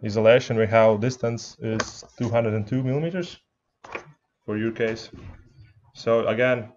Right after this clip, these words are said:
we can take a reference plan. And first of all, maybe take smaller, uh, scale, one to five. Um, reference plan. In offset, you can type, uh,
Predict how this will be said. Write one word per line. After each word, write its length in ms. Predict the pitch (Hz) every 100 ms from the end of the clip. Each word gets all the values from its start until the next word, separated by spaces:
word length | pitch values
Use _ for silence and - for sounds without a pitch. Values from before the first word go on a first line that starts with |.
| _
we 100 | 110
can 180 | 107 104
take 280 | 104 104 101
a 200 | 98 95
reference 300 | 107 113 147
plan. 320 | - 156 151 - - _ _ _ _ - - -
And 140 | 104 101
first 220 | 123 -
of 80 | 104
all, 120 | 107
maybe 340 | 107 101 98 -
take 200 | 120 113
smaller, 340 | - 113 113 113 - - -
uh, 240 | 104 101
scale, 420 | 101 127 139 170 - - _ _ -
one 140 | 101
to 80 | 101
five. 300 | - 123 151 - _ _ _ _ _ _ _ _ _ -
Um, 520 | 95 95 95 95 95 - _
reference 300 | 110 117 143
plan. 320 | - 151 147 - _ _ - - - - - -
In 160 | 104 107
offset, 380 | 120 - 139
you 80 | 123
can 160 | 117 117
type, 380 | 120 120 120 -
uh, 280 | 104 104